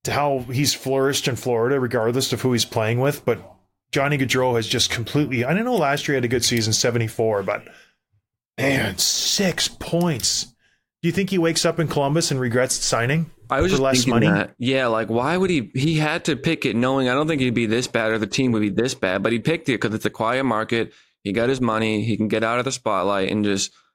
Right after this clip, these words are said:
Speaker 2: collect a paycheck. 'Cause he could have gone to the Flyers. He could have gone to the Rangers. There were a lot of other teams that wanted them, and he didn't go.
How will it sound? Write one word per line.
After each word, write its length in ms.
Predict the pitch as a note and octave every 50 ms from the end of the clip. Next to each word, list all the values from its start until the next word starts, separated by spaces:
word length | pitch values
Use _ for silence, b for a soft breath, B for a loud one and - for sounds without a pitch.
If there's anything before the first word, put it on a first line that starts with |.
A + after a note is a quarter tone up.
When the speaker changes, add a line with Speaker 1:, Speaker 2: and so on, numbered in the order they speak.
| b -
Speaker 2:
collect 240 | B2 A#2+ A#2 A2 -
a 60 | G2
paycheck. 500 | - A#2 G#2+ G#2 - A2+ F#2+ D#2+ - -
'Cause 140 | B2+ A2 B2
he 100 | C#3+ D3
could 180 | - F#3+ G3+
have 140 | A3 F#3+ C#3
gone 500 | B2 A#2+ A#2+ B2 A#2+ B2 B2 B2 A#2+ B2 b b b b b _ _ -
to 60 | C#3
the 100 | C#3+ C#3
Flyers. 680 | - C3 A2+ G#2 G#2 G#2 G#2 G#2 G#2 G#2+ A2+ A#2 - -
He 140 | - B2 G#2+
could 160 | - C#3 C#3
have 100 | D3+ C3+ -
gone 240 | B2+ A#2 A#2+ A#2+ A#2+
to 60 | C3
the 120 | B2 B2
Rangers. 380 | A2+ G#2+ G#2 G#2+ G#2+ G#2+ G#2+ G2
There 80 | G#2+ G#2
were 40 | G#2+
a 60 | G#2
lot 160 | A2 B2+ C#3+
of 80 | C#3+ C3+
other 160 | C#3 C3+ C3
teams 280 | - C3 B2 A#2 A#2 A#2
that 120 | A2 G2
wanted 280 | G2+ G#2 G2+ G#2 G#2+ G2
them, 200 | F#2 E2 F#2+ F#2+
and 80 | G2
he 100 | G2 G2+
didn't 340 | G2+ G2+ A2 A2 A#2+ B2 G#2+
go. 420 | G#2+ G#2+ A2 G#2+ G2+ F2+ G#2 -